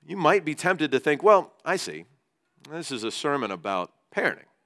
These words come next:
And since I don't have children of my own, I'm gonna tune out a little bit here, maybe start planning what I'm gonna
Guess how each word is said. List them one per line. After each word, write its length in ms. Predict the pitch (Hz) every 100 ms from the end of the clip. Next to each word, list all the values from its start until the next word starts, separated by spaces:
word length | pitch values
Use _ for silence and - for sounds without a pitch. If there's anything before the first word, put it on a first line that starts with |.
| _ _ _ _ _ _ _ _ - -
And 320 | 110 101 98
since 260 | - 113 110
I 140 | 127
don't 160 | 110 87
have 420 | 110 117 98 - _ _ _ _ _ _ _
children 400 | - 151 107 90
of 80 | 92
my 180 | 90 107
own, 220 | 139 104
I'm 180 | 107 98
gonna 280 | 90 78 76 _ _ _
tune 220 | - 117
out 160 | 95 95
a 60 |
little 200 | 92 92
bit 220 | 87 90 85
here, 180 | 87
maybe 320 | 98 92 85 82 _
start 320 | - 101 87
planning 480 | - 110 101 87 104 _ _ _ _ _ _ _ _ -
what 120 | 95
I'm 80 | 90
gonna 220 | 82